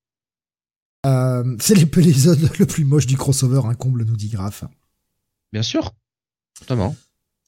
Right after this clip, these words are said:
Speaker 1: Euh, oui, c'est vrai, Kael, tu as raison. Tu disais annonce peut-être le Retro City pour les anges. Bah, en même temps, euh... Euh, on, on est d'accord sur ce qu'on a dit, hein, du coup, on part bien là-dessus.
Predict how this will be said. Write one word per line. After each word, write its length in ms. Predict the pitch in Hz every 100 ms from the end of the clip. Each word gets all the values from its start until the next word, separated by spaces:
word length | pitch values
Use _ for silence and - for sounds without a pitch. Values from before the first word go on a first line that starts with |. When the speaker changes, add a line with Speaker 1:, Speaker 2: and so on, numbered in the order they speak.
| _ _ _ _ - - _ -
Speaker 1:
Euh, 520 | 135 131 127 127 127 202
oui, 260 | 285 311
c'est 160 | 285 233
vrai, 160 | 220
Kael, 320 | 254 202 196 175
tu 120 | 226
as 40 |
raison. 440 | 214 208 202 214 208
Tu 140 | -
disais 180 | 165 170
annonce 300 | 160 175 -
peut-être 300 | 160 190 -
le 60 |
Retro 220 | 156 143 151
City 300 | - 139 175
pour 140 | 156
les 100 | 139
anges. 220 | 160 -
Bah, 240 | 151 143 139
en 100 | 151
même 140 | 165
temps, 300 | 160 202 143
euh... 160 | 139 139 - _ _ _ _ _ -
Euh, 100 | 101
on, 160 | 131 135
on 160 | 120 127
est 80 | 131
d'accord 340 | 139 175 143
sur 200 | - 139
ce 60 | -
qu'on 120 | 139
a 80 | 147
dit, 180 | 220 233
hein, 100 | 139
du 140 | 156
coup, 200 | 143 202
on 460 | 175 127 117 117 117
part 220 | 107 120
bien 100 | 135
là-dessus. 240 | 131 -